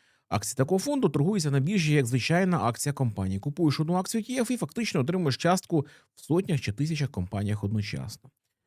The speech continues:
Історія Т Ф почалась з тисяча дев'ятсот дев'яностого року в Канаді, де з'явився перший подібний інструмент на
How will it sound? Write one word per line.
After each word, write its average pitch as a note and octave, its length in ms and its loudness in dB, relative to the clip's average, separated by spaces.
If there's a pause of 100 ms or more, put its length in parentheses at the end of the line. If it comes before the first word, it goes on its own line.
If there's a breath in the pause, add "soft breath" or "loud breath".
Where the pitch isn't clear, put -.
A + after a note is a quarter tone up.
(200)
Історія A2+ 340 0
Т E3 120 -4
Ф A3 140 -2
почалась E3 440 0
з - 40 -10
тисяча D3 320 -2
дев'ятсот C#3+ 260 2
дев'яностого D#3 360 2
року A2+ 200 0
в - 40 -10
Канаді, G3+ 520 0 (100)
де F#2+ 100 -4
з'явився B2 400 0
перший D#3+ 420 0
подібний C#3+ 320 0
інструмент C#3+ 480 0
на A2+ 140 0